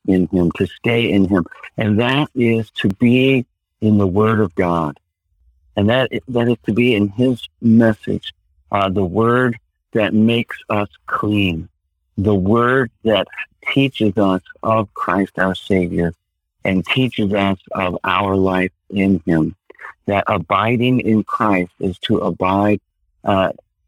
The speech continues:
in the word of God. Colossians would say, "Let the word of Christ dwell in you richly." You know, and then Jesus in John fifteen would say, uh, "A-, as you abide in me, I abide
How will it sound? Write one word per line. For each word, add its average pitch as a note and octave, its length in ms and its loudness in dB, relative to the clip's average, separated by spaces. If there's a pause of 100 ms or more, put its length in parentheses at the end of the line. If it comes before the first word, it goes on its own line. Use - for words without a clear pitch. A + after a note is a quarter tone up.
in A#2 380 4 (280)
the G#2 180 0
word G2+ 640 2
of D#2+ 180 -4
God. D#2 320 -4 (600)
Colossians G2 720 0
would F#2+ 180 -2
say, G2 160 0
"Let G2 220 0
the G2+ 100 0
word G2+ 200 0
of G2 160 -6
Christ G2 320 -4 (520)
dwell B2 880 2 (140)
in C#3+ 500 2
you A#2 460 0 (360)
richly." G2+ 480 -4 (760)
You F#2+ 80 -2
know, G#2 140 2
and A2 120 0
then G#2+ 200 -2
Jesus G#2+ 420 -4
in F#2+ 180 -4
John G2+ 200 -2
fifteen A#2+ 460 0
would F2 160 0
say, F#2+ 220 -2 (340)
uh, F#2+ 220 -2 (200)
"A-, G2 260 -2
as F#2 200 -4
you A2+ 220 2
abide G#2 380 0
in G2 180 0
me, A#2+ 340 0
I G#2+ 340 0
abide G#2 640 -2